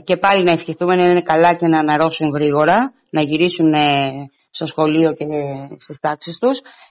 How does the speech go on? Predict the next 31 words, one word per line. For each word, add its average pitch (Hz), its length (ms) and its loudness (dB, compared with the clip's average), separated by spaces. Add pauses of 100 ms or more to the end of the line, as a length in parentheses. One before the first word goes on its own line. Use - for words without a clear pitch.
Επίσης, 180 480 0
θα 170 100 -4
ήθελα 208 200 -2
να 214 100 2
ρωτήσω 208 260 -4
το - 80 -6
εξής. 180 500 -2 (260)
Σχετικά 196 440 -2
με 254 80 2
τα 247 140 2
άλλα 269 220 2
κρούσματα 160 580 0
που 185 80 -8
είχαμε 214 320 -2
στο 196 180 -2
επάλ, 175 560 2 (280)
ε, 185 500 4
και 202 140 -6
στους - 300 -10
Αγίους 214 280 -2
Θεοδόρους, 233 520 2
τι 269 100 -2
γίνεται 262 320 0
με 185 120 -2
την 156 460 -2
εξέλιξη 165 560 -2
της - 120 -18
υγείας 165 400 0
αυτών 160 300 0
των 156 120 -2
ανθρώπων; 151 520 0